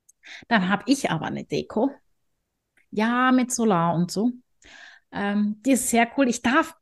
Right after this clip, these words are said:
besser gesagt, ich kann das Haus nicht so dekorieren, wie ich möchte,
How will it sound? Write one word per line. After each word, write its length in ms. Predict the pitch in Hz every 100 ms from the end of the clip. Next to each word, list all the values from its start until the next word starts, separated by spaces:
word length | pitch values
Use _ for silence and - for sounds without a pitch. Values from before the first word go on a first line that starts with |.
| _ -
besser 180 | 262
gesagt, 260 | 247 247 247
ich 240 | 226 - _ _ _ _ -
kann 540 | - 339 415 302 180
das 260 | 208 208 233
Haus 320 | 277 330 285
nicht 180 | 269 -
so 140 | 277
dekorieren, 580 | 269 254 254 233 233 208
wie 40 |
ich 140 | 190 208
möchte, 460 | 226 262 - -